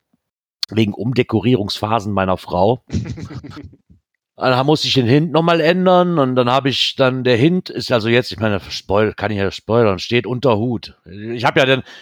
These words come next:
Speaker 1: hab ja noch diesen Hut ge-, Hut gezeigt, den quasi die Puppe auf hat. Den
Speaker 2: Mhm.
Speaker 1: hab ich der Puppe abgenommen, weil die aber umfällt erstmal und wir dachten, na, vielleicht Gewichtsproblem, wir gucken mal, ne, und
Speaker 2: Mhm.
Speaker 1: dann hab ich den Hut jetzt quasi neben die Puppe gelegt auf so einen Holzstamm und hab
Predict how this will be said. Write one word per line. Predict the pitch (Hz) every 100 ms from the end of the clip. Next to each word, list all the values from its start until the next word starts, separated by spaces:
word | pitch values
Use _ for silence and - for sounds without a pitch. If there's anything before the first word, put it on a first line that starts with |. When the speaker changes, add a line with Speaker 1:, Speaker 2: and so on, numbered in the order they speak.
| _
Speaker 1:
hab | 151
ja | 165
noch |
diesen | 131 135 139
Hut | 160 -
ge-, | 131 78 _ _ _ _
Hut | 104 151 -
gezeigt, | 139 117 135 123
den | 120 110
quasi | 127 131
die | 113
Puppe | 120 143 117
auf | 110 151 -
hat. | 175 - - - -
Den | -
Speaker 2:
Mhm. | 110
Speaker 1:
hab |
ich | 135
der | 139
Puppe | 131 - 120
abgenommen, | 131 160 156 147
weil | 131
die | 139
aber | 135
umfällt | 131 135 - 107 92
erstmal | 82 98 120
und | 117
wir | 110
dachten, | 117 -
na, | 123
vielleicht | 123 117 -
Gewichtsproblem, | 110 139 - 131 127 131
wir | 113
gucken | - 131 190
mal, | 170 175 165
ne, | 120 139
und | 135
Speaker 2:
Mhm. | 117 - - - 101 101
Speaker 1:
dann | 123 113
hab |
ich | 156 139
den | 135 135
Hut | - 117 156
jetzt | 160
quasi | - 135 120
neben | 131 123 113 110 135 139
die | 117
Puppe | - 117 123
gelegt | 98 107 101
auf | 90 101
so | 98
einen | 98 85
Holzstamm | 98 101 - 85 73
und | 90
hab | 117 -